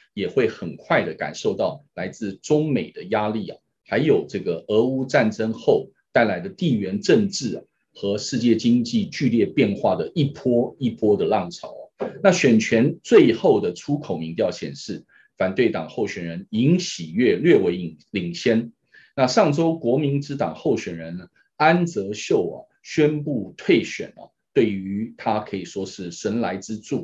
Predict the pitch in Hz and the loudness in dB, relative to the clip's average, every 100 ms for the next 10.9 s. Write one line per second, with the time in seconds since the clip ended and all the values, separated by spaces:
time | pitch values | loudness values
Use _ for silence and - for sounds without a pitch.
0 | - - _ _ _ 110 117 - _ _ | -8 -18 _ _ _ -2 -2 -8 _ _
1 | _ _ - 160 156 131 - - 156 143 | _ _ 0 2 2 -4 -8 -4 -4 -4
2 | 101 98 101 104 98 - 92 98 120 90 | -4 -2 -2 -4 -6 -6 -8 -4 -4 -4
3 | - _ _ - 135 110 - _ _ 190 | -8 _ _ 2 2 2 -6 _ _ 6
4 | 156 139 131 95 - _ _ 254 190 - | 10 8 6 0 -8 _ _ 8 8 6
5 | - _ _ _ _ - - - 127 107 | -2 _ _ _ _ -20 -2 4 4 4
6 | 104 - 175 143 120 - 98 87 92 117 | -2 0 4 4 4 0 -4 -4 -2 -2
7 | 107 - 117 82 71 - _ _ _ - | -4 0 0 0 -8 -18 _ _ _ 2
8 | 110 107 110 143 185 139 95 98 98 - | 2 4 2 4 6 4 2 -4 -6 -4
9 | 104 135 104 101 123 117 - 95 101 110 | 0 2 2 0 -6 -8 -8 -10 -6 -6
10 | 87 - _ _ - - 101 113 | -6 -12 _ _ -10 -4 0 0